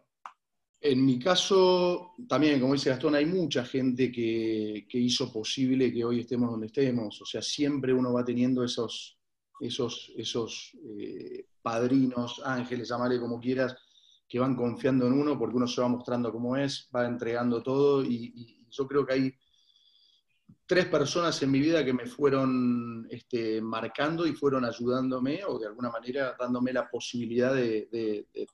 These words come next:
de tener un crecimiento, pero creo que la persona que por ahí hoy más me inspiró en mi carrera hotelera fue Ernesto Irrazábal, sin dudas.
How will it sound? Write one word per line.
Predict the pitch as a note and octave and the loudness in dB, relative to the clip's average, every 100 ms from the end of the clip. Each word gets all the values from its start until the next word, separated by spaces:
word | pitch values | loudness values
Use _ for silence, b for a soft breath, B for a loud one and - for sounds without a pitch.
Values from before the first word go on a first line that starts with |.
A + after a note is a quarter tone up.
| _ | _
de | A2 | -8
tener | A2+ B2 | -4 -2
un | B2+ A#2+ | 0 0
crecimiento, | A#2 G#2+ A#2+ B2+ D3+ D#3 E3+ B2 | -2 -6 -4 0 0 -2 -4 -4
pero | A#2 A2+ A2 | 0 0 -2
creo | C#3+ C#3+ C#3 | 4 6 6
que | A#2 A#2+ A#2 A2+ A2+ A2 G#2+ G#2 G#2 - _ _ _ _ - | 4 0 2 0 0 -2 -2 -4 -6 -10 _ _ _ _ -10
la | A2+ A2+ A2 | -6 -4 -2
persona | A2+ A2 C3+ C3 A#2+ | -4 -2 0 0 0
que | |
por | A2 A#2 | -4 -4
ahí | A#2 B2 | 0 2
hoy | B2 B2 A2+ A2 A2 - _ _ _ - | 4 2 -2 -6 -8 -10 _ _ _ -4
más | B2 B2 B2 | 0 0 -2
me | A#2 | -4
inspiró | G#2+ - B2+ A#2+ C3 B2+ | -4 -6 -4 2 2 2
en | A#2 | 0
mi | A2 | -4
carrera | A#2 A#2 B2 | -4 -2 0
hotelera | A#2 A#2 A#2 B2 A#2+ | 2 0 0 0 -2
fue | A#2 | -4
Ernesto | A2 G#2+ - | -6 -8 -10
Irrazábal, | G2 - F#2+ - | -10 -10 -8 -10
sin | - A2+ G#2+ | -10 -10 -8
dudas. | G2+ - - - | -10 -12 -14 -18